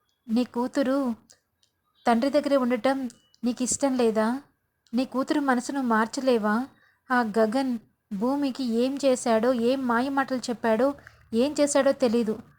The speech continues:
నా కూతురు నా కోసం వెతుక్కుంటూ వచ్చి, 'నాన్న, నువ్వు లేనిది నేను లేను నాన్న' అన్న నా కూతురు ఈ రోజున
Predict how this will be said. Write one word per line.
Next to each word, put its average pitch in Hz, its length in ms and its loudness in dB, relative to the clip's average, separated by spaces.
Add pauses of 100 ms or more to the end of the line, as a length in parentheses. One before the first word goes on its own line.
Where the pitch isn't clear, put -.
(460)
నా 226 100 2
కూతురు 262 640 -2
నా 220 280 2
కోసం 294 380 -2
వెతుక్కుంటూ 254 540 -2
వచ్చి, 240 460 -2 (320)
'నాన్న, 247 480 2 (160)
నువ్వు 233 280 0
లేనిది 254 320 2
నేను 269 280 -2
లేను 262 240 2
నాన్న' 262 300 0
అన్న 247 260 2
నా 226 200 0
కూతురు 247 600 -4 (340)
ఈ 269 120 0
రోజున 247 640 2